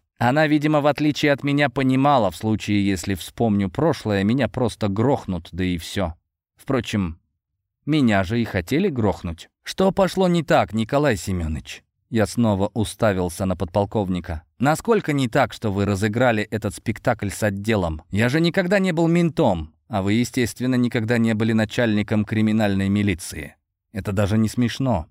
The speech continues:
И Рябушкин с Тимохой меня вообще не знают,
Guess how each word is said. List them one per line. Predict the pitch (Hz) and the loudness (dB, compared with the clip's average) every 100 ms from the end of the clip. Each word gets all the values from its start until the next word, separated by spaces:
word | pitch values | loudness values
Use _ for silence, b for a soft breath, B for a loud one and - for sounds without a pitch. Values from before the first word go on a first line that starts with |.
| - | -2
И | 180 185 | 2 4
Рябушкин | 196 165 117 - 101 90 | 4 2 0 -6 -6 -6
с | |
Тимохой | - 139 139 110 101 | -2 0 2 0 0
меня | 98 107 117 | 2 2 2
вообще | 123 127 - | 2 0 0
не | 139 101 | 2 2
знают, | 101 117 127 92 - _ | 2 2 2 0 -4 _